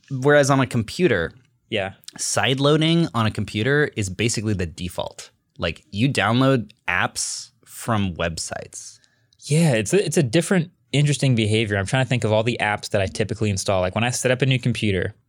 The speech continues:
Speaker 2: whether it's a Mac or a Windows machine, I don't really go to the actual store
Speaker 1: Mm-hmm.
Speaker 2: very much.
Speaker 1: Mm-hmm.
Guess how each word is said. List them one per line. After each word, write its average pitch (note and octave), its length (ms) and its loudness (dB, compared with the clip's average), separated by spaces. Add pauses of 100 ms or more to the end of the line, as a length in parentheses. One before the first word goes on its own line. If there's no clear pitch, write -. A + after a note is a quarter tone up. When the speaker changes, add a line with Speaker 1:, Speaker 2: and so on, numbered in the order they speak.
(140)
Speaker 2:
whether A#2+ 240 2
it's E3 140 0
a D3 40 2
Mac A2+ 520 0
or G#2+ 100 2
a G2+ 60 2
Windows G2 300 0
machine, F2+ 500 -4 (640)
I A2 100 -4
don't C3 300 0
really C#3+ 240 2
go A2+ 300 2
to A2 280 -2
the G#2 140 2
actual G2 400 -2
store G2 840 0
Speaker 1:
Mm-hmm. F2+ 220 -4
Speaker 2:
very G2 240 2
much. F2 500 -4
Speaker 1:
Mm-hmm. F2+ 280 -6